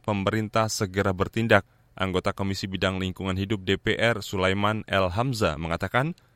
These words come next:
pemerintah pusat tak bisa lari dari tanggung jawab karena sudah mengizinkan kegiatan pertambangan dan pembuangan limbah tailingnya. Sulaiman juga meminta kepada Freeport melakukan pertemuan dengan warga dan memenuhi tanggung jawab sesuai tuntutan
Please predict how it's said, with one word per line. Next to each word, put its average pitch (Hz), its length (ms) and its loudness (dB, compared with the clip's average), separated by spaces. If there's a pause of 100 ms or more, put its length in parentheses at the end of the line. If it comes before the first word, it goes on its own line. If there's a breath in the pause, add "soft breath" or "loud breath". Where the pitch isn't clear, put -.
(180 soft breath)
pemerintah 90 400 -2
pusat 117 240 0
tak 90 240 -4
bisa 107 320 -2
lari 120 400 0
dari 120 240 0
tanggung 107 320 -2
jawab 92 400 2
karena 95 160 -2
sudah 101 240 -4
mengizinkan 95 800 -2
kegiatan 92 480 -2
pertambangan 92 560 -2 (480 soft breath)
dan 113 320 0
pembuangan 98 480 0
limbah 92 320 0
tailingnya. 101 640 0 (480 soft breath)
Sulaiman 107 480 0
juga 95 160 -4
meminta 104 400 0
kepada 92 320 -4
Freeport 117 480 0
melakukan 95 400 -6
pertemuan 107 320 -2
dengan 87 240 -2
warga 104 400 2
dan 107 400 -2
memenuhi 101 480 0
tanggung 87 320 -4
jawab 87 320 0
sesuai 98 560 -4
tuntutan 82 400 -2